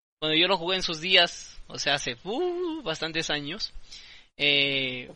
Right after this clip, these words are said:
pues sí, veía cuadritos, ¿no? En la PlayStation uno se ven como cuadritos de los personajes en tres D, y ahora verlo en cuatro K y, y las imágenes tan reales. Y por cierto, de las mejores cinemáticas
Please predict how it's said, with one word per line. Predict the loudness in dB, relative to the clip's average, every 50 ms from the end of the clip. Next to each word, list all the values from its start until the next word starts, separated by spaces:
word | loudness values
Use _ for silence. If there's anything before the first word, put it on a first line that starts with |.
| -12 -8
pues | -6 -4 -2
sí, | -2 0
veía | 4 6 8 8 8 6 4
cuadritos, | 2 0 0 2 2 2 2 2 2 0 0 0 0
¿no? | 0 2 2
En | 4 4
la | 2 2
PlayStation | 4 2 2 2 2 -2 -4 -4 -4
uno | -4 -4 -4 -2
se | 0 0
ven | -2 -2 -2
como | -4 -4 -4 -4 -6 -6
cuadritos | -4 -2 -2 2 4 4 4 4 4 2 0 -2 -2
de | -4 -4
los | -4 -4 -4
personajes | -6 -6 -4 0 0 0 0 2 2
en | 2 2 2
tres | 2 0 0 0 2
D, | 2 2 2 0 -4 -12 -18 -18 -18 -20 -20 -20 -6 2
y | 4 6
ahora | 6 8 8 6 6
verlo | 6 4 0 0
en | -2 0
cuatro | 0 0 0 0 -2 0
K | 2 6 6 8 8 8 6 4
y, | 2 -2 -4 -8 -10 -12 -12 -14 -16 -20 -12
y | -8 -6 -6 -6 -6 -6 -8 -10
las | -10 -10 -10 -8 -8 -6
imágenes | -6 -4 -2 -2 -2 -2 -2
tan | -4 -4 -2
reales. | 0 2 2 2 2 0 -4 -8 -12 -16 -18 -20 -20 -18 _ -6
Y | -6 -4
por | -2 -4 0
cierto, | 2 2 2 2 2 -4 -6 -6 -10 -14 -20 -10 -4
de | -4 0 2
las | 2 0 2
mejores | 0 -4 -2 -2 0 0 0 0 0
cinemáticas | -4 -4 -4 -4 -2 -2 -2 -2 -2 -6 -2 -2 -2 -2 -4 -8 -14 -16